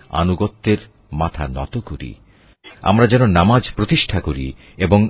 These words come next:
আল্লাহ তালাকে ভয় করি, কেননা তিনিই হচ্ছেন এমন সত্তা, যার সামনে একদিন তোমাদের সমবেত করা হবে।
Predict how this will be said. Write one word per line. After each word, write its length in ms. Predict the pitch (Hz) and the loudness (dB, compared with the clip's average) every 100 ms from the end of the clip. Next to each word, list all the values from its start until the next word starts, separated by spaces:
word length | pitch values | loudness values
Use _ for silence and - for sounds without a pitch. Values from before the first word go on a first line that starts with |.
| - | 0
আল্লাহ 260 | 87 90 | 0 0
তালাকে 380 | 101 87 90 87 | 0 0 -2 -4
ভয় 320 | 65 - 71 | -8 -6 -6
করি, 300 | 123 85 69 - - _ _ _ - | -6 -8 -10 -12 -20 _ _ _ -6
কেননা 280 | 87 76 78 - | -4 -2 -4 -4
তিনিই 280 | 80 85 110 | -2 0 -2
হচ্ছেন 580 | 80 - - 95 107 104 - - | -4 -8 -2 0 0 -4 -14 -8
এমন 320 | 65 80 143 | -6 -4 -4
সত্তা, 580 | 135 117 - - 64 65 - - - - | -6 -8 -10 -10 -10 -10 -18 -20 -20 -8
যার 220 | - 85 | -2 -2
সামনে 560 | - - 78 76 90 92 - _ | -2 -4 -2 0 0 -2 -6 _
একদিন 340 | 80 73 87 80 | -6 -4 -6 -4
তোমাদের 360 | 80 73 80 | -4 -4 -6
সমবেত 480 | - 76 76 78 - | -6 -6 -6 -6 -8
করা 220 | - 65 | -8 -8
হবে। 300 | 62 67 65 | -8 -12 -12